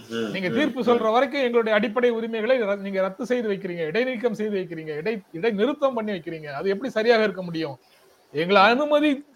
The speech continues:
Speaker 2: அ-, அனு-, போட்டுட்டு வரலாம்னு சொல்லிட்டு, அதுக்கப்புறம் நீங்க
Speaker 1: ம்.
Speaker 2: தீர்ப்பை சொன்னீங்கன்னா, அதுல ஒரு அர்த்தம் இருக்குது."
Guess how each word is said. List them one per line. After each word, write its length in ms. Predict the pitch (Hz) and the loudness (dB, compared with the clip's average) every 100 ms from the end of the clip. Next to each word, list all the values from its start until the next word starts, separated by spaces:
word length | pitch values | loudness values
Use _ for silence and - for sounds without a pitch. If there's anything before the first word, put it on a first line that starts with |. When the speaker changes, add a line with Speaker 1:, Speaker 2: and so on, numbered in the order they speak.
| 170 | -8
Speaker 2:
அ-, 40 | |
அனு-, 680 | 175 156 196 247 190 165 143 139 131 131 | -6 -4 0 0 0 -2 -6 -12 -14 -2
போட்டுட்டு 300 | 233 262 262 | 4 4 6
வரலாம்னு 400 | 262 240 254 302 | 6 8 8 4
சொல்லிட்டு, 760 | 302 262 262 214 208 240 269 262 _ _ _ _ _ _ _ | 4 2 2 2 4 4 4 -2 _ _ _ _ _ _ _
அதுக்கப்புறம் 460 | - 254 254 254 294 | 4 8 8 8 6
நீங்க 200 | 277 262 | 4 0
Speaker 1:
ம். 220 | 247 226 | 0 -2
Speaker 2:
தீர்ப்பை 280 | 226 269 233 220 | -2 0 0 -2
சொன்னீங்கன்னா, 280 | 220 208 | -4 -4
அதுல 280 | 220 240 226 | -2 0 0
ஒரு 120 | 202 | 0
அர்த்தம் 320 | 185 180 254 233 | 0 -2 -2 -2
இருக்குது." 320 | 156 139 | -4 -10